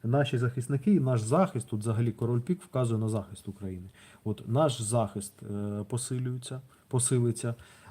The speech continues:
е, більш, е, потужний стане і більш такий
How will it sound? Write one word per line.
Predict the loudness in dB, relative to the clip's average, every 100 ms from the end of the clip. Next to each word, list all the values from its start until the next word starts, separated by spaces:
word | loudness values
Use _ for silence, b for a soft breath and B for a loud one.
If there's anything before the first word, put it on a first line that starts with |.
| -4
е, | -2 0
більш, | -2 -4 2 4 6 2 -2 -2
е, | 2 4 4 4 6 6 4 0 -2
потужний | -4 2 2 4 2
стане | 2 0 2 0
і | 0
більш | -2 -2 -4
такий | -6 -2 -2 -2